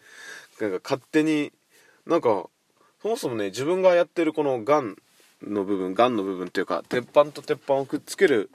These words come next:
部分の作業の前に、もう機械もね、なん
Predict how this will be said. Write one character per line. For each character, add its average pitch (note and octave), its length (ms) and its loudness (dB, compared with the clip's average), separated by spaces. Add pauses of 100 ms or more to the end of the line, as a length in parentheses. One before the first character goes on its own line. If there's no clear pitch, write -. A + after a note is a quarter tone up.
部 C#3 100 2
分 A#2+ 220 -4
の F2+ 180 -8
作 F3+ 220 2
業 D3 140 6
の F2 180 -8
前 C3+ 320 4
に、 G#2+ 320 -2 (380)
も A#2 100 -2
う A2+ 40 -6
機 - 180 -10
械 F#3 280 6
も G#2+ 160 -6
ね、 G2 240 0
な G2 120 -6
ん - 40 -12